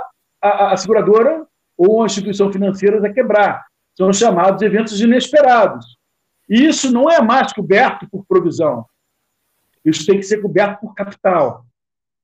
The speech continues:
São os chamados capitais adicionais, por risco,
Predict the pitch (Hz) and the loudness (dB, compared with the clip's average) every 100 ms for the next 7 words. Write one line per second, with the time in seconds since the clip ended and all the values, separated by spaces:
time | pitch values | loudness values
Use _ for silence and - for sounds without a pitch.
0 | _ _ _ _ _ _ _ _ _ _ | _ _ _ _ _ _ _ _ _ _
1 | _ _ _ _ _ _ _ _ - 160 | _ _ _ _ _ _ _ _ -10 -6
2 | - 165 160 175 - 190 - 175 165 127 | -2 0 0 0 0 -4 0 0 0 -2
3 | - - _ _ _ _ _ _ _ _ | -10 -18 _ _ _ _ _ _ _ _
4 | _ _ - 139 139 190 170 170 175 - | _ _ -8 -6 -4 -2 0 0 -2 -6
5 | - - - 107 160 196 196 - | -14 -16 -14 -4 0 2 0 -6